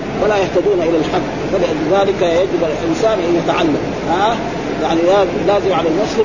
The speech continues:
أن يتعلم ويعرف ما أنزل الله في كتابه وما يعني أمر به رسوله صلى الله عليه وسلم. والدين هذا موجود الآن، يعني على أحسن ما يرام، لم يزد فيه. القرآن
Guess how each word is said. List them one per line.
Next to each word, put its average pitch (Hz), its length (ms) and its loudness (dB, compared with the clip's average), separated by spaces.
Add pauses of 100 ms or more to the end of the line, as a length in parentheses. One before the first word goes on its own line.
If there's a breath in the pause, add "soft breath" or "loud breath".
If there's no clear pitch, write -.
أن 170 140 2
يتعلم 190 540 0
ويعرف 185 360 0
ما 165 140 2
أنزل 175 240 2
الله 175 160 2 (120)
في 165 60 2 (120)
كتابه 220 380 2 (380)
وما 170 360 2 (760)
يعني 160 200 0 (420)
أمر 180 120 2
به 165 240 2 (100)
رسوله 180 260 2 (120)
صلى 151 180 0
الله 175 300 2
عليه 147 120 0
وسلم. 233 460 0 (400)
والدين 226 380 0
هذا 208 180 2
موجود 185 420 0
الآن، 156 260 -2 (300)
يعني 180 320 -2
على 190 120 2
أحسن 165 420 0
ما 180 60 2
يرام، 190 380 2 (360)
لم 202 180 2
يزد 170 540 0
فيه. 151 120 2 (100)
القرآن 214 440 0